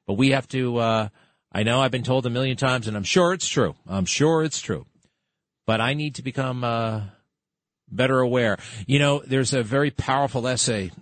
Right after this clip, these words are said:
uh, floating around in, in, in certain circles about Europe and its slide toward basically, uh, Sharia law and the thinking there from public officials that, well, hey, if, if this is what the people want, this is what the people should get.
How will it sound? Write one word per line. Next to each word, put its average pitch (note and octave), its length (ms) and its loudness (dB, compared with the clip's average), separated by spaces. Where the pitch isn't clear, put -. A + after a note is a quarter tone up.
uh, G2 240 -4
floating A#2+ 420 0
around G#2 400 2
in, F#2 220 0
in, F#2+ 200 -2
in G2 140 -4
certain A2 300 0
circles G2 440 -2
about F#2 300 -2
Europe A2+ 440 0
and G#2+ 160 -4
its G2+ 140 -4
slide A#2 580 0
toward G2+ 320 -2
basically, G2+ 760 -2
uh, F#2 320 -2
Sharia A2 480 2
law F#2 400 0
and F#2+ 380 2
the F#2 300 -4
thinking A2+ 400 0
there G2 240 2
from F2 260 -2
public G#2+ 320 -2
officials F#2 460 -6
that, F#2+ 160 -4
well, C#3+ 220 2
hey, A#2+ 180 0
if, F2+ 340 -8
if A2 280 0
this C#3+ 100 2
is A#2 100 -2
what B2 120 0
the - 60 -8
people G2 280 -2
want, A2 340 0
this G#2 100 -2
is G2 80 0
what G2+ 120 0
the D#2+ 60 -10
people F#2 220 0
should F2+ 160 -4
get. C3+ 240 0